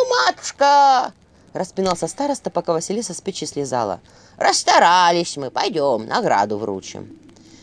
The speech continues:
Василиса мельком на девку взглянула. Та возле печи матери помогала, а сама на Василису зыркала. Чуть горшок из её рук не выпал. «Живём мы <clears throat> небогато»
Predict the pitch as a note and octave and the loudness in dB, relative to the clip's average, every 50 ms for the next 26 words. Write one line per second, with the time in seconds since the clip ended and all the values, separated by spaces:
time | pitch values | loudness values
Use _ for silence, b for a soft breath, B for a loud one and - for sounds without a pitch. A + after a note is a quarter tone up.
0 | B B B B - E3 F3+ - D4 C#4+ E4 D#4 - C4+ B3+ C4+ C#4 B3 - A#3+ | B B B B -8 -8 -6 -4 -4 -4 -4 -4 -2 -2 0 0 0 0 -2 0
1 | B3 B3 C4 A3+ G3 D3+ - - - A#2+ A2 G#2+ A#2+ B2+ A#2+ A#2 G#2+ G2 F#2+ F#2 | 0 0 0 -2 -2 -4 -4 -6 -10 -12 -12 -8 -8 -8 -6 -6 -8 -8 -10 -12
2 | - - B B B B B B _ - D#4 D#4+ D#4 D#4+ A#3+ B3+ C#4 - - C4+ | -14 -16 B B B B B B _ 0 0 0 0 -2 -4 -6 -8 -8 -8 -10
3 | - - - D4 C4+ C4 B3 - - F3 C#3 - C#3+ C3 C3 C3+ C3 B2+ B2 B2+ | -8 -8 -6 -4 -4 -4 -4 -4 -6 -8 -6 -4 -4 -2 -2 -4 -4 -4 -6 -4
4 | A#2 A2+ A2+ A#2+ - - - - G#3+ D4 C4 F#3+ F3+ - D3+ C3+ C3+ C3 - B2+ | -2 -2 -2 -2 -2 -4 -4 -2 -2 -2 -4 -4 -4 -6 -6 -6 -6 -6 -8 -10
5 | A#2+ B2 B2+ A#2+ - - A#2+ G#2+ G#2+ - B B B B B - - D4+ D4 B3 | -8 -8 -10 -10 -10 -14 -16 -16 -16 -18 B B B B B -12 -10 -8 -6 -4
6 | E4+ E4+ - - F#3+ - - C3+ B2+ C3+ C3 B2+ B2 - - - B2+ A#2 A#2 G#2 | -4 -4 -4 -4 -4 -4 -4 -4 -4 -4 -4 -4 -6 -8 -10 -12 -12 -12 -12 -10
7 | - G#2+ - A#2 - _ _ _ _ _ b b b b b b b b b b | -10 -10 -10 -12 -16 _ _ _ _ _ b b b b b b b b b b
8 | b b - - - D#3 F#3+ B3+ G#4+ A#4 B4 B4 G#4+ G4+ G4+ G#4+ G4 F#4+ F#4+ - | b b -16 -6 -4 -2 0 2 2 2 2 2 2 0 0 0 0 0 -2 -2
9 | - _ - - - C4 D4+ C4 G3 D3+ C3 B2 D#3 A3+ D4+ D4+ G4+ D#4+ G#3+ D3+ | -6 _ -8 -4 0 2 4 4 4 2 0 0 0 0 2 2 2 2 4 2
10 | A#2+ G#2+ G#2 - - F#2 F2 - | 2 2 2 -2 -4 -8 -10 -12